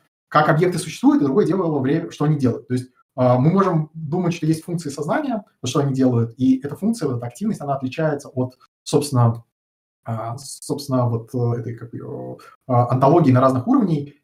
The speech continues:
и можно предполагать, что есть биологический, физический, там, какой-то сознательный уровень, можно предполагать, что есть только физический уровень. И, ну, дальше просто будет вопрос о том, а, есть ли у физического какие-то функции, ну, то есть, есть ли раз-, ну, может ли,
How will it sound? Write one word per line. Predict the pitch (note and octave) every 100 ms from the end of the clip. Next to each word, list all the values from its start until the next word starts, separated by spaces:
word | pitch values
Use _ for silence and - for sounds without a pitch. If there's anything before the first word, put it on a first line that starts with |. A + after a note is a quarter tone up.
| -
и |
можно | C3+ F#3 F#3
предполагать, | E3 D#3+ C#3 C3+ G3+
что | - - C#3 C3
есть | A#2+ C3 - -
биологический, | A#2+ B2 C3+ E3+ - B2
физический, | A#2+ B2 D3 - - A#2+ A2+ A2 _ _ -
там, | A2+
какой-то | - - -
сознательный | - A#2 D#3 C4 F#3+
уровень, | F3+ E3+ C#3+ - - -
можно | C#3+ G3+
предполагать, | E3 - B2 D#3
что | -
есть | B2+
только | C3+
физический | A#2 A#2+ A#2+ -
уровень. | A2+ A2 G#2+
И, | A#2 -
ну, | C3 C3
дальше | D#3 -
просто | D3+ C3
будет | B2+
вопрос | B2 C#3
о | -
том, | B2 A#2+ _ _
а, | - A#2+ A#2 A#2 A2+ - - -
есть | - D3 D#3+
ли | C#3
у |
физического | B2+ C3+ - B2+
какие-то | A#2 A#2 A#2+ A2+
функции, | C#3 A#2+ D#3
ну, |
то | D3
есть, | A2+ _ _ _ -
есть | C3 D#3+
ли | C#3+
раз-, | C#3+ C#3+ D3
ну, | D#3+ A#2 - _ _ _ _ _ _ _ _ _ _
может | - F3+ E3+
ли, | C#3 A#2+